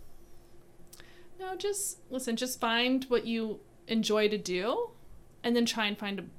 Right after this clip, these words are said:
a way to make money at it. So, like, if something off the wall makes you really happy, don't shy away from it. Just see how you can incorporate it into your,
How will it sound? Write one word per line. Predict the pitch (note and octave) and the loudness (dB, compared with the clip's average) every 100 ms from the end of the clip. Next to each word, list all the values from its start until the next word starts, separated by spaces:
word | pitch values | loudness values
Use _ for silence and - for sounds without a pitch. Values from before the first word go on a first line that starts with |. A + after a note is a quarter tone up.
| - G3 | -8 -4
a | |
way | G3 | -2
to | F#3+ | -2
make | F3+ | -4
money | G3 E3+ - | -6 -8 -8
at | - | -10
it. | - - - - - - | -10 -14 -18 -20 -20 -14
So, | - A3 | -6 -2
like, | G#3 F3+ - - - - - - - - - - - - - - | -2 -2 -8 -18 -20 -20 -18 -18 -20 -20 -20 -20 -20 -20 -14 -2
if | G#3 G#3 - - - - | 0 0 -6 -18 -18 -6
something | - A#3 A3+ A#3+ A#3 A3+ | 0 0 2 2 2 2
off | - G#3+ A3+ | 2 0 2
the | G#3 | -2
wall | F#3+ F#3 F3+ G#3+ | 0 4 4 4
makes | G3+ F#3 A3 | 0 -2 -4
you | |
really | G3 G3 F3+ | -2 0 -2
happy, | F3 F3+ E3 A3+ B3+ C#4 D4+ - - - - - | -2 -2 -2 0 2 2 0 -8 -16 -20 -20 -4
don't | A3+ G#3 G#3+ - | 0 0 -2 -6
shy | - - G#3+ F#3+ | -2 2 4 4
away | F#3 E3+ E3+ | 2 0 -2
from | F3 G3+ F3+ | -2 -4 0
it. | E3+ E3 - | 0 0 -4
Just | G3+ G3 | -6 -4
see | - | -4
how | G3 G3 | -2 -2
you | F#3+ F#3+ | -4 -4
can | G3+ | -6
incorporate | F3+ - D#3+ F3+ E3 D3+ | -8 -6 -8 -4 -4 -2
it | D3 D#3 | -4 -4
into | F3 F3+ - F#3 | -6 -6 -8 -6
your, | E3+ D#3 E3 | -4 -4 -6